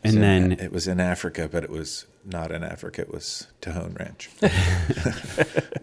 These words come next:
Speaker 1: And then you just kinda worked your way up into
Speaker 2: Yeah,
Speaker 1: all
Speaker 2: so,
Speaker 1: that stuff?
Speaker 2: um, the reason I with the camera car is because I was lucky enough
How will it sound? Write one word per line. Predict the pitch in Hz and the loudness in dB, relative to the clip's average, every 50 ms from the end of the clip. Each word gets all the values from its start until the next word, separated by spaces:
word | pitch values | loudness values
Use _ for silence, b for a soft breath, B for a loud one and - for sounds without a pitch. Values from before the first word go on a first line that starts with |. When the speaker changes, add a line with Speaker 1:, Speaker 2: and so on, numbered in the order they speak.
| - - - - b b b b b b b _ | -10 -12 -16 -16 b b b b b b b _
Speaker 1:
And | 110 110 110 101 | 4 6 8 8
then | 101 101 101 | 8 8 8
you | 104 104 98 | 8 6 6
just | 90 101 101 95 - | 6 4 2 2 2
kinda | - 107 101 101 98 90 | 2 4 6 6 6 6
worked | 87 90 92 90 - - - | 8 6 6 4 4 2 2
your | 98 92 | 4 6
way | 92 92 92 90 90 | 6 6 6 6 4
up | 90 - - | 4 4 2
into | 95 92 - - 92 87 85 85 82 85 82 82 - - B B B B B B B B B B B B B B _ _ _ _ | 0 0 0 0 2 2 2 2 2 2 2 0 -2 -6 B B B B B B B B B B B B B B _ _ _ _
Speaker 2:
Yeah, | - 135 143 | 6 6 6
Speaker 1:
all | 101 90 | 6 4
Speaker 2:
so, | - - 110 104 104 | 2 4 6 6 6
Speaker 1:
that | 104 101 98 | 6 6 6
stuff? | 95 98 98 | 4 4 4
Speaker 2:
um, | 95 95 95 92 90 - - _ _ _ _ | 4 4 4 2 0 -4 -10 _ _ _ _
the | - - 104 98 | -8 -2 2 2
reason | 110 113 117 123 113 | 2 2 2 2 2
I | 104 98 92 87 - - - - - | 2 2 0 0 -4 -10 -14 -6 0
with | 101 110 123 117 | 2 2 2 2
the | 120 110 | -2 -4
camera | - - 98 90 82 80 80 | -4 -4 -4 -4 -4 -4 -6
car | - - 90 90 90 | -8 -8 -6 -4 -4
is | 90 87 | -4 -6
because | - - 90 - - - - 92 87 87 85 82 85 - - - - _ _ _ _ _ _ | -6 -8 -8 -8 -8 -8 -4 -2 -2 0 0 0 0 0 -2 -2 -2 _ _ _ _ _ _
I | - 101 95 | -2 0 0
was | 95 95 90 107 | 0 0 0 0
lucky | 101 101 - 104 | 0 0 0 -2
enough | 95 87 85 87 87 - | -2 -2 -2 -2 -4 -8